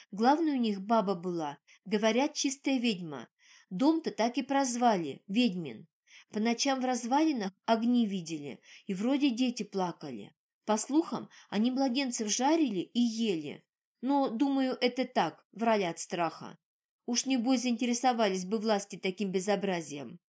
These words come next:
После революции чекисты к хозяйке нагрянули. А дом-то пустой. Ни хозяйки, ни мебели,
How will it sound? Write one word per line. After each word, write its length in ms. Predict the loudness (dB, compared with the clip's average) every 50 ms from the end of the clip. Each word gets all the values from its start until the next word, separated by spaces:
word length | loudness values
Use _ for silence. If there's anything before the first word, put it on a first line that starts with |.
| _ _ _ _ _ _ _ -20 _ _ _
После 280 | 0 0 2 2 2 2
революции 580 | 2 4 2 4 4 4 4 4 2 -2 -4
чекисты 480 | -4 -4 -4 -2 0 -2 0 0 -2 -4
к 80 | -2 -2
хозяйке 420 | -2 0 0 0 0 0 -2 -2
нагрянули. 760 | -2 -2 0 0 2 2 2 0 0 -4 -6 -6 -8 -10 -12 _ _ _ _ _ _ _
А 120 | -2 0
дом-то 380 | 2 4 4 4 2 0 -4 -8
пустой. 640 | -8 -10 -10 -10 -6 -2 2 4 4 4 2 0 _ _ _ _ _ _ _ _ _
Ни 120 | -4 -2 -2
хозяйки, 680 | 0 0 -2 0 0 2 2 2 2 0 -2 -6 -6
ни 200 | -4 -2 -2 0
мебели, 680 | 0 0 0 0 0 0 -2 -2 -2 -2 -4 -8 -10